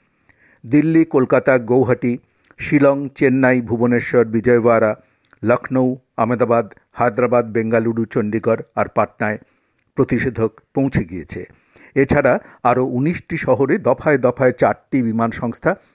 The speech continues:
বিশেষ উড়ানে এই প্রতিষেধক নিয়ে যাবে। ভারতের বিমানমন্ত্রী হরদীপ সিং পুরী জানিয়েছেন, পাঁচ কোটি পঁয়ষট্টি লক্ষ প্রতিষেধক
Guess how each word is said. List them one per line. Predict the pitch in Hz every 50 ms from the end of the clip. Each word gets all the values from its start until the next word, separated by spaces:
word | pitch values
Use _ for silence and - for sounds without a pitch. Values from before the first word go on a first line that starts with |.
| _ -
বিশেষ | 107 90 120 123 - - 156 - - -
উড়ানে | - 131 117 120 113 110 110 110 113 _ _ _ _ -
এই | 131 117 113
প্রতিষেধক | - - 113 104 - 113 - - 120 92 104 95 -
নিয়ে | 120 120 107 98 87 87
যাবে। | 82 - 90 82 - _ _ _ _ _ _ _ _ - - - -
ভারতের | 123 135 151 175 175 - 214 202
বিমানমন্ত্রী | 170 160 156 160 160 165 165 170 165 151 - 160 156 151 - _ _ _ -
হরদীপ | - 131 139 135 120 160 165 165 -
সিং | - - 143 131 131 127
পুরী | - - - 139 135 127
জানিয়েছেন, | 110 113 101 92 104 104 98 - - 107 110 160 - - - - - - -
পাঁচ | 135 123 143 - - -
কোটি | - 160 151 - 160 151 151 - _ _ _ _ _ _ _ _ _ _ _ _ _ _ _ _ _ _ -
পঁয়ষট্টি | 135 139 160 - - - 220 - - 202
লক্ষ | 165 156 143 - - 135
প্রতিষেধক | - - 117 - 135 113 - 139 98 107 117 131